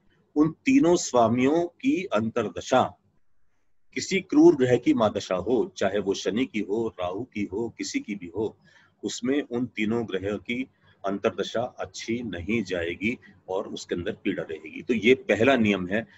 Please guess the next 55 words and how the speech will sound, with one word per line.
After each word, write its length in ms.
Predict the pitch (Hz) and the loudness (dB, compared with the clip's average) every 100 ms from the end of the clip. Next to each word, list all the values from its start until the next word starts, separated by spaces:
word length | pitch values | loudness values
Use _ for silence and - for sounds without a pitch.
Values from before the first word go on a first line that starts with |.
| _ - | _ 0
कि 60 | |
आपको 300 | 95 90 113 | 2 2 0
वो 140 | 104 104 | 0 -2
ध्यान 340 | - 101 101 | -2 -2 -2
रखना 260 | 85 87 85 | -6 -12 -12
है 260 | 92 117 _ _ _ | -10 -10 _ _ _
कि 80 | 104 | -2
जब 180 | 98 101 | 0 0
भी 140 | 127 | 0
किसी 240 | 123 - 117 | 0 -2 -4
क्रूर 280 | 101 123 | -2 -2
ग्रह 160 | 107 98 | 0 -2
की 120 | - | -2
महादशा 460 | 113 90 92 - 87 | -2 -2 -4 -4 -4
को 180 | - 87 | -4 -6
आप 180 | 82 - | -6 -10
देखें, 340 | 78 98 113 - _ - _ _ _ _ _ - | -6 0 0 -2 _ -20 _ _ _ _ _ 2
कि 220 | 98 104 - | 2 2 0
ये 100 | 104 | 0
देखें 320 | 95 92 117 | 2 4 4
आपकी 240 | 107 101 98 | 4 2 -2
शनि 260 | 104 98 | 0 0
की 120 | 104 | 0
महादशा 360 | 110 90 - 92 | 0 -2 -4 -6
चल 240 | 82 82 | -4 -6
रही 140 | 80 82 | -6 -6
है 260 | 87 107 - _ - | -4 -4 -6 _ -4
या 140 | 92 95 | 0 2
आपके 480 | 95 95 - 98 | 2 -2 0 0
मंगल 320 | 90 92 101 101 | 2 2 0 2
की 120 | 101 | 0
चल 180 | 92 82 | -2 -4
रही 240 | 82 85 | -4 -6
है 180 | 90 110 | -2 0
या 100 | 101 | 0
सूर्य 380 | 92 - 107 117 | -2 -2 2 2
की 100 | 98 | 2
चल 220 | 92 80 | -2 -4
रही 160 | 80 80 | -6 -6
है, 180 | 92 120 - - _ - | -4 -6 -8 -20 _ -2
तो 160 | 110 - 95 | -2 -2 0
हमेशा 300 | 110 113 139 | 2 6 4
kindly 420 | 135 107 101 110 | 6 2 4 4
ये 180 | 110 104 | 4 4
check 340 | - 107 - | 2 0 0
कर 200 | 92 87 | -2 -4
लें 220 | 85 110 - _ _ 113 | -4 -6 -8 _ _ -2
कि 60 | |
जिसमें 300 | 104 - 143 | 0 2 4
उसकी 220 | 143 - | 4 4
अंतरदशा 380 | 123 92 104 101 | 2 2 -2 -2
चल 220 | 92 85 | -2 -4
रही 180 | 80 85 | -6 -6
है, 140 | 87 117 | -6 -4
क्या 380 | - 113 139 | 2 4 4